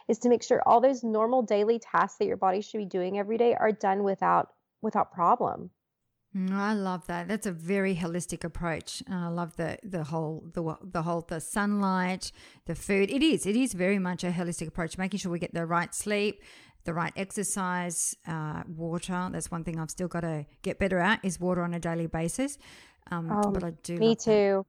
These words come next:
Speaker 2: Mm, I know. I think it's just, it needs to be,
Speaker 1: <laughs>
Speaker 2: have some sort of taste. And what I did was, um,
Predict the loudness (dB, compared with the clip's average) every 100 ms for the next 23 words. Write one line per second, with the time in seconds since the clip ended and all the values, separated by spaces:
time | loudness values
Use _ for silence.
0 | -10 -16 -8 2 4 6 6 6 4 4
1 | 6 6 6 6 4 4 4 2 2 0
2 | 0 0 4 6 4 2 4 6 6 6
3 | -2 -8 -8 2 2 4 2 2 2 2
4 | 2 4 4 6 6 4 2 0 4 4
5 | 2 0 0 0 0 0 -2